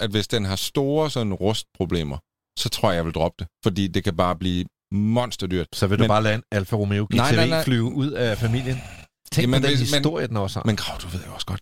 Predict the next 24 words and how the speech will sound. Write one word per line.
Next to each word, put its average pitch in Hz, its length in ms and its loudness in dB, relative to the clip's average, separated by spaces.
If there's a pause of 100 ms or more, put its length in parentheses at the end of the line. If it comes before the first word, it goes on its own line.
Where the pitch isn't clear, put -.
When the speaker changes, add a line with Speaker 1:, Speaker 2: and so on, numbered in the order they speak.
Speaker 1:
at, 98 160 -2 (120)
at 95 140 -2 (100)
jo, 117 160 2
du 98 100 -6
kan 98 100 -4
godt 107 160 2
få 120 80 -4
to 123 120 -2
hundrede 107 180 0
tusind, 101 220 -4
når 90 60 -2
du 92 80 0
er 90 40 0
færdig, 104 260 2
men 92 140 0
det 87 80 -2
kommer 90 220 0
jo 87 100 2
også, 107 160 -2
hvis 101 140 0
den 101 180 0
virkelig 113 320 0
er 87 60 -2
dårlig, 90 420 0